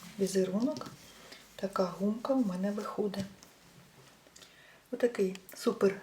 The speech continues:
рельєфний візерунок у мене вийшов. Це працює як гумка, він розтягується і досить пружний для того, щоб повернутися в попереднє положення.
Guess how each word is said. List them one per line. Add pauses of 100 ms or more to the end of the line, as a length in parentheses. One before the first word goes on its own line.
рельєфний (760)
візерунок
у
мене (240)
вийшов. (1400)
Це (500)
працює
як
гумка, (600)
він
розтягується (680)
і
досить
пружний
для
того,
щоб
повернутися
в
попереднє
положення.